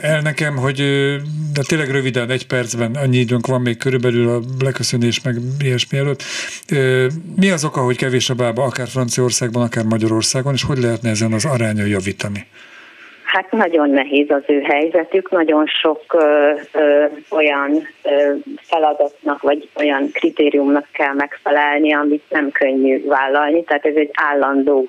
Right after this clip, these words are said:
Speaker 2: készenléti állapot, tehát nincs szünet és nincs, ö, karácsony, nincs ünnep, nincs hétvége, nincs semmi. Ö, persze el lehet menni szabadságra, de akkor helyettest kell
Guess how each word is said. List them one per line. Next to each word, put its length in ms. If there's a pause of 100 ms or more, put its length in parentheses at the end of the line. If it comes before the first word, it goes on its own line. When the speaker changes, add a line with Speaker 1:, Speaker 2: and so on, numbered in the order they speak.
Speaker 2:
készenléti 720
állapot, 640 (380)
tehát 160 (220)
nincs 340 (420)
szünet 380
és 240
nincs, 400
ö, 220 (240)
karácsony, 640
nincs 300
ünnep, 480
nincs 400 (920)
hétvége, 720
nincs 300
semmi. 760
Ö, 280 (200)
persze 340
el 80
lehet 220
menni 300
szabadságra, 640
de 120
akkor 260
helyettest 600
kell 220